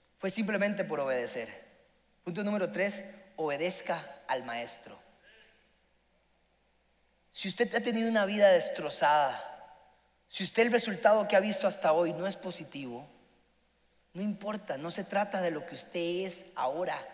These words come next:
se trata de lo que Él es y puede hacer en usted. Se trata de que Él hoy se topa con usted. No importa su pasado, no importa. No era por lo que había hecho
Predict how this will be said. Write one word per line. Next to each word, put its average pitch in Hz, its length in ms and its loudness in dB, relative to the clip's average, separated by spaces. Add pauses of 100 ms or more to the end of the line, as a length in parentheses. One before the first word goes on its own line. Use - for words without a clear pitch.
(140)
se - 140 -10
trata 170 320 0
de 180 80 2
lo 156 180 -4
que 185 220 -8
Él 185 260 -4
es 196 320 -6
y 180 80 -10
puede 190 260 2
hacer 196 260 -4
en 190 120 -4
usted. 135 480 -10 (340)
Se - 120 -6
trata 220 260 6
de 226 120 8
que 247 120 8
Él 262 180 6
hoy 262 200 10
se - 200 0
topa 254 360 6
con 220 160 0
usted. 220 460 2 (280)
No 220 120 4
importa 320 600 6
su 277 300 -2
pasado, 269 880 10
no 226 100 2
importa. 339 840 8 (360)
No 269 180 10
era 370 220 12
por 294 160 12
lo 262 140 12
que 254 100 10
había 269 180 12
hecho 320 180 10